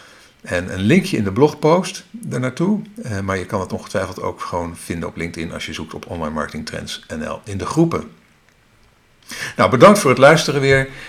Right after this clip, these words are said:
Als, eh, als je graag op de hoogte blijft, schrijf je dan nogmaals in op onze nieuwsbrief. En dat kan via de link bit ly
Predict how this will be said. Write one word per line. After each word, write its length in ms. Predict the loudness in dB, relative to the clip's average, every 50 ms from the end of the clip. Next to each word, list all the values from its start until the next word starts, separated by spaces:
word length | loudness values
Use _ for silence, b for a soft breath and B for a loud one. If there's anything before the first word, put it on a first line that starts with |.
| B B B
Als, 280 | 4 4 6 6 6
eh, 320 | 6 8 8 8 6 4 2
als 80 | -2
je 60 | -2 4
graag 240 | 6 6 6 6
op 100 | 4 0
de 60 | 0 2
hoogte 360 | 6 8 8 8 8 4 2
blijft, 380 | 4 6 6 6 4 2 -4 b b b b b b
schrijf 340 | 0 4 6 6 6 6
je 80 | 4 4
dan 180 | 6 6 6 6
nogmaals 440 | 6 4 4 4 4 4 2 2 2
in 200 | 2 2 4 2
op 100 | 0 0
onze 220 | -2 -2 -2 -4
nieuwsbrief. 420 | -4 -4 -6 -8 -8 -10 -10 -10 -8
En 60 | -8
dat 120 | -8 -2
kan 240 | 0 2 2 2 0
via 380 | -2 -2 0 2 4 4 4 2
de 200 | 0 -2 -4 -2
link 340 | 0 0 0 -2 -4 -8 B B B B B B B -18 -16
bit 480 | -14 -14 -2 4 6 6 6 4 2 -4 -4
ly 480 | -2 0 2 2 4 4 2 2 0